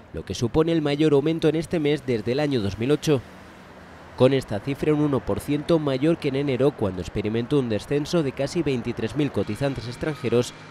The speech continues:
el número de inmigrantes en altas llega a un millón ochocientos treinta y cinco mil, según los datos que ha publicado el Ministerio de Empleo y Seguridad Social.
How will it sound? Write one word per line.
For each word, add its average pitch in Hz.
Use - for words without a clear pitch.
el 92
número 143
de 139
inmigrantes 123
en 127
altas 147
llega 156
a 156
un 135
millón 143
ochocientos 147
treinta 113
y -
cinco 104
mil, 147
según 113
los 92
datos 139
que 147
ha 131
publicado 113
el 143
Ministerio 127
de 135
Empleo 123
y 101
Seguridad 113
Social. 139